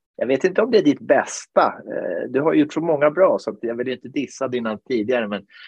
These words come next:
jag var väldigt, eh, jag har ju tjuvlyssnat, så att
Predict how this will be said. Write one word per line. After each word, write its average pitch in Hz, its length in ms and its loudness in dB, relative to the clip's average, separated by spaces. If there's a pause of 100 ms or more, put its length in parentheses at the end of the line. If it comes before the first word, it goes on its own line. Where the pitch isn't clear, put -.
(200)
jag 147 140 4
var 165 120 4
väldigt, 180 560 0
eh, 117 600 -4 (200)
jag 151 140 -4
har 175 100 4
ju 175 80 2
tjuvlyssnat, 170 580 -2 (220)
så - 140 -14
att 117 60 -12